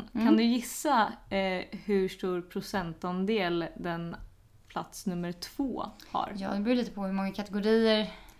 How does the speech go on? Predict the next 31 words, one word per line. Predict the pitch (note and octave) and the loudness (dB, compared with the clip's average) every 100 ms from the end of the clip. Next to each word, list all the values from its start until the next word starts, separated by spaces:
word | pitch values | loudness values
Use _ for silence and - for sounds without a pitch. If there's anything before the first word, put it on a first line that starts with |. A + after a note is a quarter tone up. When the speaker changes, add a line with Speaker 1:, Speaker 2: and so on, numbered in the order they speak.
| - | -12
Speaker 1:
de | G#3 | -6
har | G#3 | -2
delat | G#3 G3+ A#3 | -2 -2 -2
upp | A3+ - | -4 -6
i, | G3+ | -2
men | G3+ G3+ G3 - - - - - - _ - - - - - _ | 2 2 2 -6 -20 -20 -20 -20 -20 _ -20 -20 -20 -20 -20 _
Speaker 2:
Det | - | -2
är | A3 | -2
sex | G#3+ - B3+ B3 - | -2 -4 -4 -4 -12
kategorier | - G#3 G#3 F#3+ F3 F3+ F3+ | -6 -4 -2 0 2 0 -2
tror | D#3+ | -6
jag. | - - - - - | -8 -12 -16 -20 -12
Speaker 1:
Ja, | G#3+ G3+ G#3 G3 - - | -10 -8 -10 -12 -16 -10
och | G3+ G3 G3+ | -8 -8 -6
vi | |
har | G3+ G3 G3 G3+ | -6 -2 -2 -2
nio, | G3+ G3+ F#3+ G3+ G3+ B3+ - - - - - - - _ - | -2 -2 -2 -6 -6 -12 -14 -20 -20 -20 -20 -20 -20 _ -10
vad | G#3 G3+ | -10 -8
sa | |
jag, | - G#3 | -6 -2
nio | G#3+ G3+ F#3 | 0 0 -4
procentenheter | G3+ G#3+ G#3 G3+ G3+ G#3 G3 G#3 G3+ G#3 | -6 -6 -4 -4 -4 -4 -2 0 -2 -4
kvar. | G#3 G#3+ - - C4+ - - | -6 -4 -2 -4 -8 -8 2
Speaker 2:
Ja. | A3+ G3 F#3 | 8 8 10
Speaker 1:
<laughs> | D4 - - D4+ - B3+ - - E4+ D#4 G3+ | 8 8 4 0 4 4 4 6 8 8 6
Så | - | 4
det | A#3 - | 6 8
är | B3 | 8
en | B3+ | 8
procent | C#4 C4 C#4 D#4 - | 6 6 8 8 10
då. | B3 D4+ | 8 8